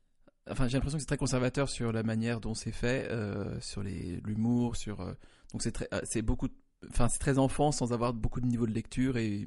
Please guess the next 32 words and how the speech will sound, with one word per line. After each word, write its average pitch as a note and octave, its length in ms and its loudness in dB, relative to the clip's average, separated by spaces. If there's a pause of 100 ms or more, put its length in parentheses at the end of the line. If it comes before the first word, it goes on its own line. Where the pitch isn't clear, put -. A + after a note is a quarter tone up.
(100)
ça - 100 -2
aurait A#2+ 80 4
été, B2+ 220 -2
ça - 120 -4
aurait B2+ 100 2
gagné, C3+ 220 4
je B2+ 80 0
pense, C#3 260 -2
à B2 80 -4
avoir A2+ 180 -2
un B2 40 -2
peu - 80 2
plus - 140 0
de B2+ 40 0
subtilité. A2+ 520 -6 (520)
Et, A#2 160 2
euh, A2+ 220 0 (160)
on B2 80 0
a B2+ 100 2
déjà C#3 120 0
eu D#3 40 2
des, C#3 220 -2
on B2 80 -2
a B2+ 40 2
déjà A2+ 140 -2
eu D3+ 40 -2
des B2+ 120 -6
adaptations B2+ 420 -2
comme A#2+ 160 -2
ça C3 160 -6
plus - 240 -6
subtiles, D3+ 460 -4